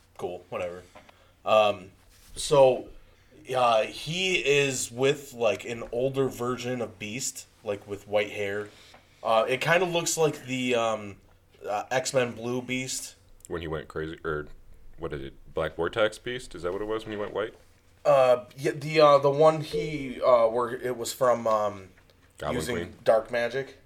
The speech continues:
Speaker 2: Yeah.
Speaker 1: Yeah, like, that's what it looks like, which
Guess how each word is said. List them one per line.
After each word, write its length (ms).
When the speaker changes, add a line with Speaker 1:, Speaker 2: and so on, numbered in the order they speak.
Speaker 2:
Yeah. 200
Speaker 1:
Yeah, 220
like, 180
that's 240
what 340
it 60
looks 260
like, 260
which 240